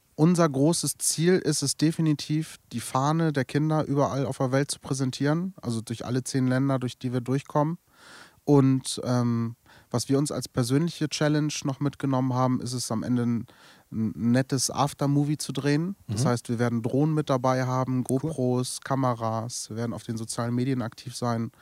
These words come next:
Speaker 1: Und es ist was, das wir, das wir mitnehmen fürs Leben. Weil ich denke, in der Konstellation so ein Abenteuer mitzumachen, das ist schon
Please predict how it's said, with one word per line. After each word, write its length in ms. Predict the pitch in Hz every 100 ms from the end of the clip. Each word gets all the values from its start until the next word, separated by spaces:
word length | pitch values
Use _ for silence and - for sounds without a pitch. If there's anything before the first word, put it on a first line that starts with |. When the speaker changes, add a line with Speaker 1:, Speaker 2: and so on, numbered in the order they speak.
| - - -
Speaker 1:
Und 80 | -
es 100 | 113
ist 160 | 120 -
was, 140 | 127 -
das 240 | 120 -
wir, 240 | 120 117 -
das 160 | 117 -
wir 80 | 120
mitnehmen 480 | 123 - 139 127 120
fürs 260 | 127 -
Leben. 400 | 117 135 165 190 - _ - - _
Weil 80 | 117
ich 60 |
denke, 200 | - 123
in 60 | 127
der 120 | 123
Konstellation 1120 | - 139 127 135 123 - 139 131 139 131 127 120 -
so 160 | 110
ein 100 | 123 117
Abenteuer 520 | 117 131 131 127 127
mitzumachen, 720 | 123 - 127 120 117 117 113
das 160 | 107 113
ist 80 | 113
schon 460 | - 123 123 127